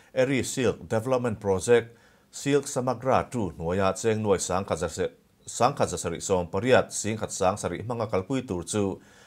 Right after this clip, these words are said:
Central Silk Board Member Secretary Rajit Ranjan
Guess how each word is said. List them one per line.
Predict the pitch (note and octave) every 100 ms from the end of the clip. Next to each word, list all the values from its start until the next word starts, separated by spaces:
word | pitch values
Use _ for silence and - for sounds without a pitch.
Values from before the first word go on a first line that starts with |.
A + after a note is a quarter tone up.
| -
Central | - B2+ A2+ E2
Silk | - G#2+ G#2+
Board | F#2+ G2+ F#2+
Member | B2 B2 G#2
Secretary | E2+ G2 A2+ A2+ C3 G#2 D#2+ - - -
Rajit | G#2+ A2+ C3 B2+
Ranjan | A2+ A2 B2+ B2 A2+